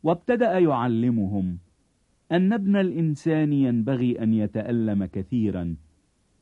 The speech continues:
ويرفض من الشيوخ ورؤساء الكهنة والكتبة، ويقتل،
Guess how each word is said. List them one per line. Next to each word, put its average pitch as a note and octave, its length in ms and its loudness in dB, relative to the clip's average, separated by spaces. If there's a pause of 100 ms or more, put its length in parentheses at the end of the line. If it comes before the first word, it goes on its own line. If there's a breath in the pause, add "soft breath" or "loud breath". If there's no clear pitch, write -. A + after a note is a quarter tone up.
ويرفض G3 560 0
من D3 220 2
الشيوخ C3 680 0
ورؤساء G#2+ 800 -2
الكهنة G2 720 -4
والكتبة، F2 680 -6 (680)
ويقتل، B2 680 0